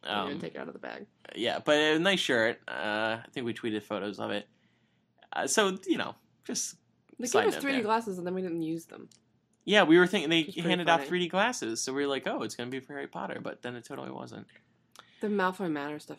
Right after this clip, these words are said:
Speaker 1: is just sticking with me. And
Speaker 2: Yeah,
Speaker 1: the,
Speaker 2: it was the best, I think, out of everything.
Speaker 1: And Snape sitting there talking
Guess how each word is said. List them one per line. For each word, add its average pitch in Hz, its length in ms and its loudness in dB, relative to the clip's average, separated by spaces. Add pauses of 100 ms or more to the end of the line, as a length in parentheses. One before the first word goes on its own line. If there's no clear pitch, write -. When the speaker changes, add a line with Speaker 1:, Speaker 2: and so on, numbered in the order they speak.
Speaker 1:
is - 80 -20
just 156 140 -16
sticking 160 320 -16
with 147 200 -16
me. 147 140 -10
And - 140 -10
Speaker 2:
Yeah, 117 320 6 (100)
Speaker 1:
the, 127 60 -2
Speaker 2:
it 131 40 2
was 117 120 0
the 117 80 -6
best, 104 320 -4
I 101 80 -8
think, 101 280 -10 (180)
out 101 140 -2
of 98 60 -6
everything. 104 460 -6 (720)
Speaker 1:
And 196 140 -14
Snape 254 440 -10
sitting 226 260 -8
there 208 120 -8
talking 190 880 -12